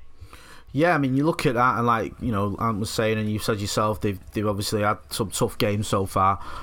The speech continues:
and they can make the most of it when they come back, when they've got the likes, I think they've got Newcastle and Norwich and, and, and Brentford, I think, coming up as well. Um, it was, it was, it's just crazy, isn't it, with, with, with Chelsea and with Tuchel, that you say pressure there,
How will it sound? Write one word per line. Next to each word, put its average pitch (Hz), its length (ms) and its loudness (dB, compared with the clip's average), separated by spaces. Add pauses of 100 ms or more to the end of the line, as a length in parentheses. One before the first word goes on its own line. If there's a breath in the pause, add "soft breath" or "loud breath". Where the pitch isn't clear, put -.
and 107 160 0
they 110 40 0
can 120 160 0
make 113 140 2
the 107 60 -2
most 131 260 2
of 147 40 4
it 117 40 2
when 107 80 -2
they 104 60 0
come 110 180 0
back, 98 160 0
when 95 100 -2
they've 98 100 -2
got 104 140 0
the 98 80 0
likes, 92 300 0
I 101 40 -2
think 95 140 -2
they've 92 100 0
got 90 100 2
Newcastle 98 480 -2
and 92 100 0
Norwich 95 460 0
and, 90 160 -2
and, 87 280 -4
and 85 220 -4
Brentford, 98 400 -2
I 95 40 0
think, 90 260 -4
coming 95 240 -2
up - 160 -4 (240 loud breath)
as 104 160 0
well. 117 280 4 (200 loud breath)
Um, 123 360 2 (340)
it 156 100 4
was, 143 340 0
it 160 120 2
was, 147 160 2
it's 151 200 -2
just 196 180 0
crazy, 156 340 2
isn't 135 60 2
it, 113 120 -2
with, 98 260 -6
with, 92 180 -6 (120)
with 101 180 -6
Chelsea 104 400 -2
and 90 120 -4
with 87 100 -8
Tuchel, 95 480 -4
that - 160 -4 (800 loud breath)
you 135 120 0
say 208 220 2
pressure 175 420 2
there, 104 340 0